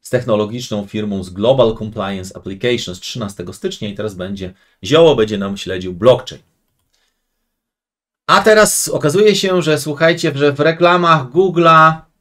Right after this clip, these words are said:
e, były, było malware, które wyczyściło portfel N F T jednego z influencerów. Puh! No.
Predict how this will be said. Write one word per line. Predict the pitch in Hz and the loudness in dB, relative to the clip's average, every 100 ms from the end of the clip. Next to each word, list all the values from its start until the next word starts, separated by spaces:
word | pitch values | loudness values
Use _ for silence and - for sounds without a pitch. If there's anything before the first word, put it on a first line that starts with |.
| - | -6
e, | 120 120 120 120 117 120 | -2 0 2 2 0 2
były, | 170 160 135 120 113 110 107 | 4 6 6 6 6 6 4
było | 107 131 120 107 | 0 2 2 2
malware, | 104 170 196 190 175 160 | 2 4 4 6 6 4
które | - 180 170 143 | 4 4 6 4
wyczyściło | 117 185 185 123 - - 147 143 135 131 127 | 2 2 2 -2 -4 -6 -2 4 8 8 6
portfel | 127 135 131 135 127 | 4 4 4 0 2
N | 113 | -2
F | 101 101 - | -2 -6 2
T | 127 127 127 - - | 4 4 2 -6 -8
jednego | 147 175 113 101 98 104 | 2 2 2 -4 -2 -4
z | 101 | -4
influencerów. | 98 90 - 90 90 - - 90 85 - _ | -10 -12 -12 -10 -10 -10 -4 -4 -4 -12 _
Puh! | - 208 202 127 - _ _ _ - | 6 8 8 6 2 _ _ _ -14
No. | 92 92 92 | -8 -8 -8